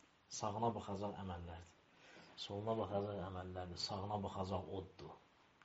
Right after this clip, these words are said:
Hiçbir şey yox. Əməl qabaqda gedir oddur. İşte siratdır. Deyir,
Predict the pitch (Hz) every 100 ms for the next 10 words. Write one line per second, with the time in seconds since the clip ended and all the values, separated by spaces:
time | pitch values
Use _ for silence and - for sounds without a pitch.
0 | - - - - - - - - 90 82
1 | - - - - - - - - - -
2 | - 107 120 135 147 - - - - -
3 | - - 113 127 131 127 117 147 127 104
4 | 92 - - - - _ - - - -
5 | - - 180 - 208 - - 104 - -
6 | - - - - - - - - - -
7 | - - - - - - - 339 - -
8 | 392 - - - - - - - - 113